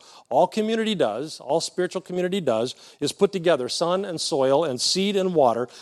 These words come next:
and growth is embedded in each one of us because the Holy Spirit is with-, within each one of us. And Jack said, "That is great. That is fantastic. But what in the world does that mean?" <laughs> How do you put together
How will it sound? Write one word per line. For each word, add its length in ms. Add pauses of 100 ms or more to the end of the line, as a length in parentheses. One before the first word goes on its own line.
(140)
and 180
growth 380
is 180
embedded 520
in 160
each 180
one 220
of 100
us 180
because 300
the 100
Holy 180
Spirit 280
is 120
with-, 200 (140)
within 260
each 160
one 140
of 120
us. 220 (500)
And 120
Jack 240
said, 220
"That 180
is 160
great. 640
That 180
is 100
fantastic. 720 (1120)
But 120
what 120
in 60
the 60
world 280
does 120
that 200
mean?" 300 (720)
<laughs> 320 (720)
How 220
do 80
you 100
put 220
together 540